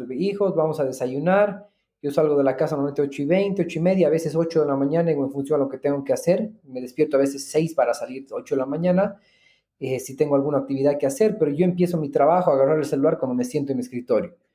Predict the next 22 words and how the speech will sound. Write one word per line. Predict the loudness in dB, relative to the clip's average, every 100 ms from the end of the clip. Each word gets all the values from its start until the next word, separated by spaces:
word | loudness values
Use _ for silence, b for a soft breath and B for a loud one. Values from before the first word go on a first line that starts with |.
| _ -6
No, | 0 2
el | 2
tiempo | 2 2 2
que | -2
estoy | -2 -2
en | -2
familia | 0 0 0 2 0
es | 2
para | 2 2
los | 0 -4 -4
hijos | -2 0
en | 0
la |
mañana, | -2 0 0 2 2
desayunar | 0 0 0 0 -2 -6
con | -4 0
ellos, | 0 0
aunque | -2 -2
llamen, | 0 2 0
yo | -2 -2
no | -4
contesto. | -10 -4 -2 0 -2 -2